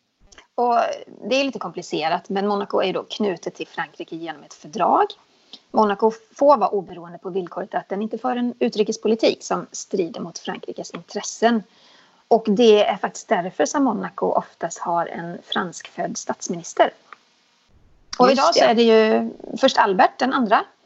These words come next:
Speaker 1: som, eh, ja, sedan tvåtusenfem så har han ju varit regerande furste av, eh, det här lilleputtlandet.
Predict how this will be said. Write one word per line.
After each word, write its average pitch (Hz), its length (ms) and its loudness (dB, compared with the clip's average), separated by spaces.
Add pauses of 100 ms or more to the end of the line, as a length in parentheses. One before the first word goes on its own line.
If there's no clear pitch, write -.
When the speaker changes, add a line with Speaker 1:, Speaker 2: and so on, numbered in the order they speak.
(500)
Speaker 1:
som, 233 580 2
eh, 220 280 0
ja, 214 300 4
sedan 208 420 -4
tvåtusenfem 208 680 -4
så - 120 -12
har 185 80 -10
han 165 100 -6
ju 156 60 -18
varit - 320 -20 (140)
regerande 180 460 -6
furste - 400 -8 (200)
av, - 360 0
eh, - 220 -4
det - 60 -10
här 165 80 0
lilleputtlandet. - 840 -4